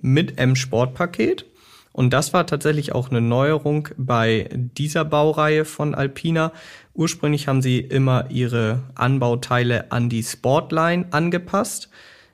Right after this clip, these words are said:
Jetzt, äh, dann das erste Mal ans M-Sportpaket. Und so hat eben die Frontschürze wirklich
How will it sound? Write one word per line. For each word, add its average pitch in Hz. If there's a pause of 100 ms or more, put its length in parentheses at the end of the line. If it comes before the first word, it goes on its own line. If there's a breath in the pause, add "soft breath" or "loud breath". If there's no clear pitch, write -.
Jetzt, 131
äh, 131
dann 127
das 127
erste 127
Mal 117
ans 117
M-Sportpaket. 165
Und 131
so 143
hat 127
eben 120
die 113
Frontschürze 208
wirklich 151